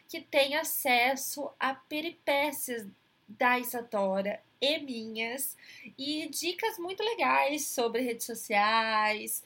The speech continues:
sobre o que a gente fala aqui no podcast. Então, assim, vale a pena.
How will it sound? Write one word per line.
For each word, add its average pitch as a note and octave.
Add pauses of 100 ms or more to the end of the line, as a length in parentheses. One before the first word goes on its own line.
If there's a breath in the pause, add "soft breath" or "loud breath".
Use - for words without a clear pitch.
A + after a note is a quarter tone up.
(180 loud breath)
sobre A#3+
o B3+
que B3+
a B3
gente A#3
fala G#3+
aqui A3
no G#3
podcast. A3 (320 soft breath)
Então, C4
assim, B3
vale C#4
a D4
pena. C4+